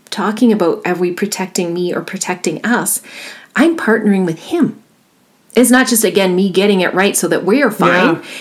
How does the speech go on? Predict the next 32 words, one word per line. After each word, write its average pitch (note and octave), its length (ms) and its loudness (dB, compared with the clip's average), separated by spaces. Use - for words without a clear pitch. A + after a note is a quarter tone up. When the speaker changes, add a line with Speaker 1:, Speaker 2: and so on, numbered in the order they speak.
Speaker 1:
It's B3 140 2
like C4 180 2
partnering C4 500 4
with A3+ 180 2
the G#3 80 4
very A3+ 380 4
God F#3+ 420 2
who G3+ 100 0
said, E3+ 520 0
"This A3 300 2
is C4 140 0
good, E3 340 -4
and A#3 140 4
I'm D4+ 160 4
all G#3+ 320 2
in G#3+ 220 4
with G#3 260 0
you D#3+ 100 -2
to E3 80 -6
help - 440 -8
you - 220 -8
do F3+ 160 -2
well." - 320 -2
Speaker 2:
Mm-hmm. E3 320 0
Speaker 1:
We're D3 140 4
partnering A#3 500 0
with G3 220 -4
him. - 260 -12
He's - 280 0
fighting D#3 320 -6
for - 160 -10
us. - 300 -10